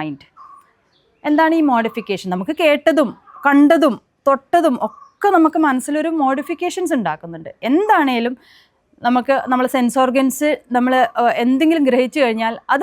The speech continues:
മനസ്സിനൊരു മോഡിഫിക്കേഷൻ ഉണ്ടാക്കുന്നുണ്ട്. ആ മോഡിഫിക്കേഷൻസിനെ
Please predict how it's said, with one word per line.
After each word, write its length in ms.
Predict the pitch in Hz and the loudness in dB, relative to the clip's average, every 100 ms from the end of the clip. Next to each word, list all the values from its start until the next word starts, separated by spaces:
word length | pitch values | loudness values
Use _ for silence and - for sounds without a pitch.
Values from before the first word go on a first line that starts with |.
| 330 | 2
മനസ്സിനൊരു 440 | 254 240 302 277 254 | 0 0 0 0 0
മോഡിഫിക്കേഷൻ 640 | 208 196 - 208 220 214 220 | -4 -6 -10 -8 -8 -6 -8
ഉണ്ടാക്കുന്നുണ്ട്. 560 | 160 151 151 165 143 - _ _ _ _ _ - 208 | -6 -8 -10 -14 -16 -18 _ _ _ _ _ 0 2
ആ 80 | 339 370 | 4 4
മോഡിഫിക്കേഷൻസിനെ 1000 | 302 294 320 349 359 370 392 349 381 | 4 2 -2 -4 -2 -2 -2 -4 -4